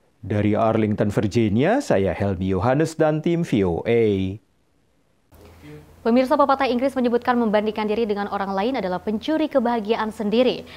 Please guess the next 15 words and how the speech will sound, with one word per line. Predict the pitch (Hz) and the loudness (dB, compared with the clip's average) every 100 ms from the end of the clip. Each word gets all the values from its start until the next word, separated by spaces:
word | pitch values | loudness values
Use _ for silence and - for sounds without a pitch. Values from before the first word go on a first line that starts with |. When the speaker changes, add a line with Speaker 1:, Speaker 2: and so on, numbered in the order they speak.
| - | -2
Speaker 2:
Dan | 220 233 | 0 2
ini | 294 | 0
tampak | 320 294 302 | 0 2 2
dalam | 269 269 262 247 | 2 4 2 2
peran | 254 240 | 2 2
media | 208 269 247 247 226 202 | 2 0 0 0 -2 -2
sosial | 190 208 185 226 370 - - | -6 -2 -2 -2 -6 -12 -8
yang | 202 | -6
juga | 190 202 214 | -2 -2 -2
membuat | 202 196 196 | -2 -2 -2
orang | 208 208 208 | -4 -6 -4
melirik | 202 208 320 311 311 | -2 -2 -2 -2 -2
kehidupan | 269 269 262 240 247 | -2 0 0 -2 -2
orang | 240 254 220 | -4 -2 -2
lain, | 202 190 175 | -2 -2 -2